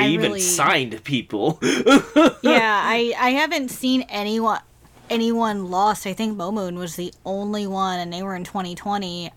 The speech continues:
Speaker 1: I kinda thought, like, Otsuka Ai or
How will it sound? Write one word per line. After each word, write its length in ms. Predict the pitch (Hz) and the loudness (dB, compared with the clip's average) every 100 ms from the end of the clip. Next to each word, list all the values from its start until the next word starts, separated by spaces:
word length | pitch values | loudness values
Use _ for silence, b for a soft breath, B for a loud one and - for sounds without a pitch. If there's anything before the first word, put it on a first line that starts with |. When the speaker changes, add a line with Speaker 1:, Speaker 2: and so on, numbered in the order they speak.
| - | -8
Speaker 1:
I 160 | 180 185 | -6 -6
kinda 320 | 302 330 262 | -2 0 0
thought, 360 | - 175 175 - | 0 0 0 -4
like, 500 | 165 160 165 - - - - b b b b b b b 240 | -12 -12 -14 -18 -20 -20 -20 b b b b b b b -4
Otsuka 400 | 233 - - - | -4 -4 -4 -2
Ai 760 | 180 185 190 190 190 190 190 - | 2 2 2 2 0 0 -4 -6
or 1120 | 190 185 175 175 165 160 156 143 127 107 - | -10 -8 -6 -8 -8 -10 -12 -14 -16 -18 -20